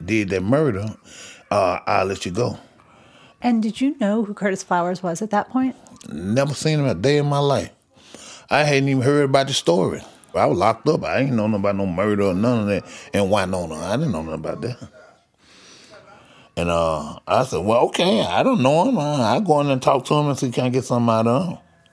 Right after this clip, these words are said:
Speaker 1: And, I, and he put me in the cell the same day. Told me to pack my stuff and go in there and put me in the same cell.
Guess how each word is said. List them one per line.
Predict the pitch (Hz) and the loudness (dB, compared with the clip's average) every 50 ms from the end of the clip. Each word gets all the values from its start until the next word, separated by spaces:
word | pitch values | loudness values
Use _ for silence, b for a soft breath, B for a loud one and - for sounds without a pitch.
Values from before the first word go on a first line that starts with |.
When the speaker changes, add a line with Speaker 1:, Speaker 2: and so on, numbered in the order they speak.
| B B B B B B B B B - | B B B B B B B B B -10
Speaker 1:
And, | - 90 98 | -4 0 0
I, | 104 | 0
and | 80 76 98 101 101 | 0 0 -2 -2 -2
he | 117 | -2
put | 113 - 147 147 139 | -2 2 2 2 4
me | 151 151 | 4 2
in | 156 | 4
the | 160 151 | 2 2
cell | - 202 240 240 | 2 2 2 0
the | 190 | 0
same | - - 135 139 156 175 233 | 0 0 2 2 2 2 2
day. | 240 262 262 247 - - - - _ _ _ _ _ B B B B B B B - | 2 2 2 2 -2 -6 -14 -20 _ _ _ _ _ B B B B B B B 0
Told | - 123 127 | 0 2 2
me | 127 123 | 2 2
to | - | 2
pack | 143 143 139 - | 2 2 2 2
my | 143 143 127 | 2 0 0
stuff | - - 170 - - | 2 0 0 0 0
and | - 113 | -2 0
go | 107 120 123 127 | 2 2 2 4
in | 139 | 2
there | 151 156 156 | 2 0 0
and | 151 131 | 0 0
put | - 131 127 | 0 0 0
me | 139 156 | 0 -2
in | 175 160 | -4 -4
the | 131 | -4
same | - 151 156 151 180 | -4 -4 -2 -2 -2
cell. | 175 - 180 175 190 127 104 - | -4 -4 -4 -4 -4 -4 -6 -8